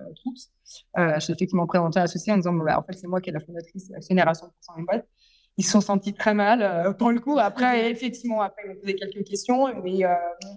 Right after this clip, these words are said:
Speaker 1: quand on est, quand on est parti, ils m'ont couru de-, derrière avec un leaflet en disant, on soutient l'entrepre-, l'entrepreneuriat des femmes, regardez, euh, on va absolument faire rentrer des femmes. Donc, j'ai,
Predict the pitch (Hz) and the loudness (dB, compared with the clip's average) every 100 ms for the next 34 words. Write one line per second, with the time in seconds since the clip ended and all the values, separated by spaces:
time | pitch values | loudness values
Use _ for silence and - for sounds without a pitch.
0 | - - 185 185 175 _ 175 190 180 - | -8 -6 -4 -6 -6 _ -8 -6 -2 -2
1 | - 233 185 _ 208 202 - - 180 180 | -2 -6 -6 _ -8 -8 -8 0 2 4
2 | 196 160 175 180 190 - 220 185 175 190 | 2 0 0 2 0 0 0 0 0 -2
3 | 180 196 208 196 185 - 185 - - 185 | -2 -4 -2 0 -2 -6 -10 -10 -6 -4
4 | 185 185 202 190 175 180 180 185 196 202 | -4 -8 0 4 6 6 4 0 2 2
5 | 208 190 180 190 190 208 196 165 160 - | 4 4 4 4 2 0 2 0 -2 -12
6 | - 175 165 - 190 190 185 175 170 170 | -8 -4 0 2 2 2 -2 -2 -6 -18
7 | - 180 165 160 - 156 156 | -8 -8 -8 -14 -16 -16 -18